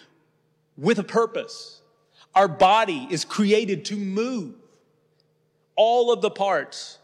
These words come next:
moving in unison and working together in the same direction, following Jesus, who is our head. If you are a Christian, the power and presence of God is in you. You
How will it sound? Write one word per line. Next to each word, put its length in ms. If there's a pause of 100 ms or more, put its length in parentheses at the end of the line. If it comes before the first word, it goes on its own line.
(240)
moving 480
in 140
unison 640
and 240
working 500
together 560 (300)
in 320
the 100
same 400
direction, 600 (240)
following 540
Jesus, 460
who 160
is 140
our 100
head. 280 (1600)
If 220
you 180
are 100
a 60
Christian, 480
the 80
power 500
and 100
presence 540
of 280
God 520 (760)
is 160
in 220
you. 160 (440)
You 520